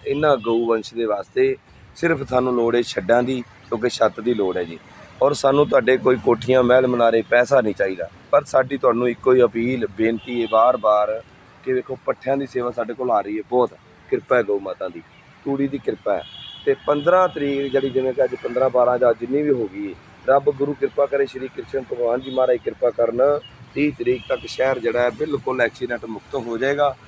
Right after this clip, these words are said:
ਕਿਉਂਕਿ ਬੜੀ ਛੇਤੀ ਸਾਰੇ ਫੜੇ ਜਾਣਗੇ। ਪਰ ਸਾਡੀ ਇੱਕੋ ਫਿਰ ਦੁਬਾਰਾ ਬੇਨਤੀ, ਅਪੀਲ, ਧੁੱਪ ਬੜੀ ਰੱਬ ਨੇ ਕੜਾਕੇ ਵਾਲੀ ਪਾਈ ਏ, ਇਹਨਾਂ ਗਊਆਂ ਦੀ ਬੜੀ ਕਿਰਪਾ ਹੈ, ਤੁਹਾਡੇ ਸਾਰੇ ਦੀ ਬੜੀ ਵੱਡੀ ਲੋੜ ਏ। ਪਹਿਲਾਂ ਵੀ ਸ਼ੁਰੂ ਤੋਂ ਮੈਂ ਤਾਂ ਇੱਕ ਤੁਹਾਡਾ ਨੌਕਰ ਹਾਂ, ਨੌਕਰ ਲੱਗਾ ਹੋਇਆ। ਨੌਕਰ ਦਾ ਕੰਮ ਹੁੰਦਾ ਲ-, ਮਾਲਕ ਨੂੰ ਦੱਸਣਾ,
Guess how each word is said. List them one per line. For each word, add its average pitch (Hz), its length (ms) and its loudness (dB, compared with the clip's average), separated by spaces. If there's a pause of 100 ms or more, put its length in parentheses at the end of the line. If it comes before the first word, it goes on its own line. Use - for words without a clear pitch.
(260)
ਕਿਉਂਕਿ 135 220 -6
ਬੜੀ 131 220 -6
ਛੇਤੀ 120 340 -10
ਸਾਰੇ 117 220 -4
ਫੜੇ 92 240 -12
ਜਾਣਗੇ। 123 440 -4 (320)
ਪਰ 139 100 2
ਸਾਡੀ 131 380 0
ਇੱਕੋ 147 260 -6
ਫਿਰ 143 240 -2
ਦੁਬਾਰਾ 127 300 2
ਬੇਨਤੀ, 117 340 -6
ਅਪੀਲ, 120 300 -8 (100)
ਧੁੱਪ 127 240 -8 (100)
ਬੜੀ 131 240 -2
ਰੱਬ 120 220 0
ਨੇ 120 120 -4
ਕੜਾਕੇ 113 340 -2
ਵਾਲੀ 123 180 0
ਪਾਈ 110 280 0
ਏ, 120 140 0 (380)
ਇਹਨਾਂ 165 240 4
ਗਊਆਂ 135 300 2
ਦੀ 135 100 0
ਬੜੀ 117 220 0
ਕਿਰਪਾ 110 320 -2
ਹੈ, 120 160 4 (320)
ਤੁਹਾਡੇ 135 360 4
ਸਾਰੇ 117 280 2
ਦੀ 120 140 -2
ਬੜੀ 131 240 2
ਵੱਡੀ 123 300 0
ਲੋੜ 120 320 2
ਏ। 113 140 0 (320)
ਪਹਿਲਾਂ 175 280 4
ਵੀ 175 80 -4
ਸ਼ੁਰੂ 156 220 0
ਤੋਂ 143 140 2
ਮੈਂ 131 180 2
ਤਾਂ 135 100 0
ਇੱਕ 113 120 -6
ਤੁਹਾਡਾ 135 280 2
ਨੌਕਰ 120 320 -2
ਹਾਂ, 131 80 0
ਨੌਕਰ 120 340 -6
ਲੱਗਾ 120 300 0
ਹੋਇਆ। 110 280 0 (320)
ਨੌਕਰ 131 360 0
ਦਾ 127 160 2
ਕੰਮ 127 240 -2
ਹੁੰਦਾ 120 180 0
ਲ-, 120 140 -2
ਮਾਲਕ 117 340 -2
ਨੂੰ 127 120 -6
ਦੱਸਣਾ, 101 360 -6